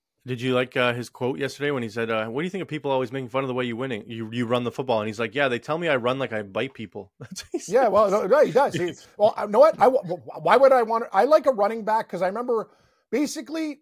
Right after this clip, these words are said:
Speaker 2: it's different than Derrick Henry. Derrick Henry's more of, like, a snowball that starts at the mountain and then just gets bigger and bigger and bigger, and then
Speaker 1: Yeah,
Speaker 2: you're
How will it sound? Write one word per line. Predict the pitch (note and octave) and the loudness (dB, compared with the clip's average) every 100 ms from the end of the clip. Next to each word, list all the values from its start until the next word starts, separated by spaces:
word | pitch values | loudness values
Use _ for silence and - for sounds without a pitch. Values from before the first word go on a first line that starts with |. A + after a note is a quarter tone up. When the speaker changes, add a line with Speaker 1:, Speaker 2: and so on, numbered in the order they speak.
| _ F#3 | _ -8
Speaker 2:
it's | C#3 | -6
different | B2+ A#3 D4+ B3 | 0 0 0 -2
than | F3 | -2
Derrick | F#3 F#3+ - | -2 -2 -2
Henry. | D#3 G3 E3+ | -4 -4 -4
Derrick | F#3+ A#3+ F#3+ | 0 0 0
Henry's | A3 A#3 D3 | -6 -6 -8
more | E3 G3 | -4 -2
of, | F#3+ | -2
like, | F3 E3+ - | 0 -2 -2
a | D3+ | -10
snowball | - E3+ F3 E3+ G3 G#3+ - - | -6 -2 -2 2 2 2 -2 -10
that | D3 | -10
starts | - F3+ F#3+ | 0 0 0
at | F3+ | -4
the | C#3+ C3+ _ | -6 -10 _
mountain | D3+ D#3 G#3 F#3+ | -4 -4 -4 -6
and | D#3 | -4
then | D#3 | -4
just | C3 C#3 | -6 -8
gets | E3 B2+ | -6 -6
bigger | A2+ E3 F3 F3 | 0 0 0 -4
and | C#3+ | -2
bigger | D#3+ E3 E3 | -2 -2 -6
and | C#3 | -6
bigger, | A#2+ D#3+ F3 | -6 -6 -6
and | F3 D#3 | -6 -4
then | D#3 | 2
Speaker 1:
Yeah, | |
Speaker 2:
you're | B2+ | 4